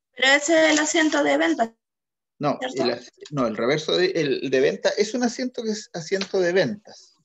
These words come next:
Speaker 1: Ujú.
Speaker 2: Dice cliente, iva débito a venta, ¿cierto? Y después costo de venta, mercadería. Ese es el asiento de ventas.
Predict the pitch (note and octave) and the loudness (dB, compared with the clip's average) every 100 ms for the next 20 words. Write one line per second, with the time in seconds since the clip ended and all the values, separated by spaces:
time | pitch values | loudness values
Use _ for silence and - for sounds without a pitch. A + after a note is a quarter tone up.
0 | _ _ _ _ _ _ _ - - D4 | _ _ _ _ _ _ _ -20 -6 -4
1 | E3 D#3 - C#3 D3+ F3+ G3+ - F3 D3 | -2 -2 -4 -2 2 4 2 0 2 4
2 | C#3+ D#3+ F#3+ G3 G3 F#3+ F#3+ G3+ C3+ A3 | 4 4 4 4 2 0 2 4 0 -2
3 | - - D#3+ D#3 E3+ D3 C#3+ D3+ D3 D3+ | -10 -10 -8 -6 -4 -4 -2 -4 -2 -6
4 | - C#3 C#3+ F#3+ F#3+ G3 F#3+ - G3+ F#3+ | -2 -2 0 -2 -2 -2 -2 -2 -2 0
5 | D#3+ - F#3 G#3+ G#3+ G3 F#3+ F#3 - F3 | 0 0 0 -2 -2 -4 -6 -6 -4 -2
6 | E3+ F3+ F#3 _ _ _ _ _ D#3 D#3 | 0 0 -2 _ _ _ _ _ -4 0
7 | A#2 - - - - | 0 -4 -14 -20 -20